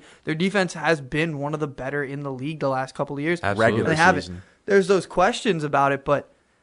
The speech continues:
Speaker 1: I can't let a two-time M V P walk out the door for whatever you're trading him for. I mean, especially when this team is Super Bowl ready. They just need, they, you know, a couple of playoff games go differently, and they're, they're in the Super Bowl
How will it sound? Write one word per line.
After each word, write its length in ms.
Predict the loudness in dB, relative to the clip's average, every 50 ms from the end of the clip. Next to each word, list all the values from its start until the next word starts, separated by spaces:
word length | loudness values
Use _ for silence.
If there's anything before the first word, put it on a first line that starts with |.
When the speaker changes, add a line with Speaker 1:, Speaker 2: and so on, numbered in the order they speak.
| _ _ _ _ _ _ _ _ _ _ -16
Speaker 1:
I 120 | -14 -14 -12
can't 320 | -6 -4 -2 -2 0 2
let 160 | 2 2 2
a 40 | 0
two-time 460 | -2 -6 -8 -8 -4 -2 -2 -2 -2
M 140 | -2 -6 -6
V 80 | -8 -12
P 240 | -10 -4 -2 -2
walk 320 | 0 0 -2 -2 -2 -2 -2
out 160 | -2 -2 -2
the 100 | -6 -8
door 180 | -6 -8 -8 -8
for 300 | -10 -10 -10 -10 -12 -16 _ _ _ _ _ _ _
whatever 520 | -4 2 4 4 6 6 4 2 2 0 -2
you're 160 | -2 -4 -6
trading 440 | -6 -4 -2 -2 -2 -2 -4 -6 -8
him 140 | -8 -10
for. 260 | -10 -10 -8 -6 -6 -4
I 100 | -4 -4
mean, 240 | -6 -6 -10 -12 -14 _ -8
especially 420 | -6 0 2 4 4 4 4 2 2
when 180 | 2 2 2
this 220 | 2 0 -2 -2 -6
team 320 | -4 -2 -2 0 -2 -2 0 4
is 380 | 6 6 6 6 2 -2 -8 -12
Super 340 | -6 0 0 2 2 2
Bowl 240 | 0 0 0 0 0
ready. 480 | 0 0 2 2 2 2 0 -4 -6 -10 _ _ _ _ _ _ 0
They 120 | 2 2
just 200 | 4 2 2 2
need, 240 | 2 0 0 0 2
they, 240 | 2 2 2 0 -4
you 100 | -6 -2
know, 100 | 0 0
a 60 | 0 2
couple 300 | 2 2 2 2 2 -2
of 80 | 0
playoff 280 | 0 0 2 2 0 -2
games 300 | -4 -8 -8 -8 -8 -6
go 120 | -6 -6
differently, 500 | -4 -6 -6 -6 -6 -10 -10 -8 -10 -10
and 100 | -8 -8
they're, 220 | -8 -8 -10 -10 _
they're 140 | -8 -8 -8
in 180 | -6 -6 -6
the 80 | -6 -6
Super 260 | -8 -8 -6 -6 -6
Bowl 300 | -4 -4 -6 -8 -8 -12